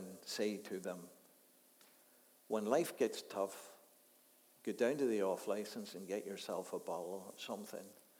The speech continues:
and forget about it for a wee while." I think Jesus Christ is the answer to lots of the problems that we face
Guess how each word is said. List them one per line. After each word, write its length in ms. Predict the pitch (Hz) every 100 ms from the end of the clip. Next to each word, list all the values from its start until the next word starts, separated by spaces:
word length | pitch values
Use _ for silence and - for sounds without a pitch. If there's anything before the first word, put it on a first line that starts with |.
| - - - - - - - -
and 160 | 95 98
forget 400 | 98 82 85 87
about 260 | 90 92
it 140 | 92 -
for 180 | 101
a 60 | 98
wee 180 | 95 98
while." 240 | 92 101 92 - - - - _ - - - - - - - - - - - - - - - - - - - - - - - - - - - - - - - - -
I 80 | 107
think 280 | 117 104 -
Jesus 460 | 127 123 117 110
Christ 560 | - - 90 78 - - - - -
is 200 | 92 -
the 160 | 95
answer 480 | 90 95 - - 107 - - - - - - - - - - - - - - - - - _ _ - -
to 100 | -
lots 440 | 107 107 127 - 147
of 100 | 135
the 80 |
problems 560 | - 135 127 131 117 -
that 140 | 113
we 120 | 113 107
face 460 | - 107 110 -